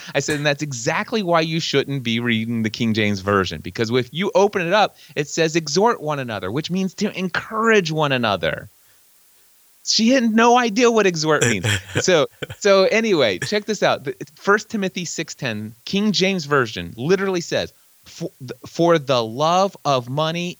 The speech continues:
Speaker 1: is the root of all evil." It literally says that.
Speaker 2: Yes, it does. And
Speaker 1: All
Speaker 2: that,
Speaker 1: right?
Speaker 2: and we've all been raised on that.
Speaker 1: We've been ra-, the, it, and, and it's like, "Well, money's not evil.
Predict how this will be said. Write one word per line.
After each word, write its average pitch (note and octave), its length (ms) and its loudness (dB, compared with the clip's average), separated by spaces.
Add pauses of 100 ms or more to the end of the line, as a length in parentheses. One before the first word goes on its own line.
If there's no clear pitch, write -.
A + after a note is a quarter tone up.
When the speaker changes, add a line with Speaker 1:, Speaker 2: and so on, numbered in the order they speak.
(100)
Speaker 1:
is C3 260 -2
the A#2 200 -2
root C3+ 640 2
of B2 240 0
all C3+ 340 2
evil." G#2+ 500 -8
It F3+ 160 0
literally E4+ 520 2
says F4 320 -2
that. - 300 -4
Speaker 2:
Yes, B2+ 200 4
it E3 80 -4
does. D3+ 420 2 (540)
And C3 140 4
Speaker 1:
All D3+ 80 4
Speaker 2:
that, F3+ 40 6
Speaker 1:
right? G#3 200 0
Speaker 2:
and C#3+ 100 4
we've C3+ 160 4
all D3+ 160 6
been F3 160 2
raised D#3 320 4
on G#2 140 -2
that. F2+ 280 0 (460)
Speaker 1:
We've D#3+ 260 -2
been F#3+ 180 2
ra-, G3 220 2
the, A#2+ 160 -2 (340)
it, C3+ 200 2
and, C#3 240 -2 (180)
and C#3+ 120 -2
it's D3+ 120 -8
like, D3+ 180 0
"Well, C#3+ 120 0
money's G3 380 0
not G#2 180 -6
evil. G2+ 240 -4